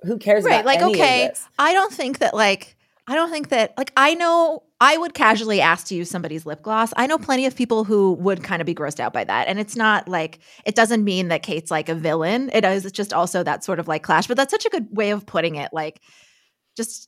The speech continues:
Speaker 2: there are just some people, it's like women supporting women, but sometimes, like, people just, like, for whatever reason, it's like, you're not gonna connect, and to have that amplified, not just by the press, but then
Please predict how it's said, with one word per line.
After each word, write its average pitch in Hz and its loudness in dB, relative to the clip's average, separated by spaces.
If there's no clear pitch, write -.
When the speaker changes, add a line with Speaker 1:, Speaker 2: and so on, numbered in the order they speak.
Speaker 2:
there 233 0
are 233 4
just 254 -8
some 233 4
people, 233 -4
it's 226 -6
like 214 4
women 233 0
supporting 247 4
women, 226 0
but 240 0
sometimes, 247 -2
like, 220 0
people 190 -6
just, 214 -4
like, 185 -2
for 214 0
whatever 196 0
reason, 190 -4
it's 233 -8
like, 170 -4
you're 190 -2
not 170 0
gonna 180 -6
connect, 185 -4
and 220 -4
to 247 -2
have 185 4
that 214 2
amplified, 226 0
not 233 0
just 480 -6
by 311 2
the 220 -2
press, 180 0
but 196 -6
then 175 -6